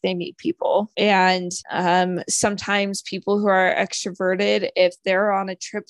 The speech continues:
for two weeks, they may be tired of people too. You know, um, it's not, but for the most part, that's how that works.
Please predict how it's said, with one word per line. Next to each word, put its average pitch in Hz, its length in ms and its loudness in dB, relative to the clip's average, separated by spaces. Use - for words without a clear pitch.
for 202 140 -4
two - 260 -4
weeks, 220 360 -2
they 190 160 2
may 202 200 0
be 202 120 -6
tired 185 380 -2
of 180 120 -6
people 180 360 -6
too. - 340 0
You 226 140 2
know, 190 340 4
um, 175 300 2
it's - 200 -4
not, 196 240 0
but 185 280 0
for 233 100 2
the 226 140 2
most 240 360 0
part, 185 240 -8
that's 175 180 -6
how 180 180 -2
that - 240 -6
works. - 500 -6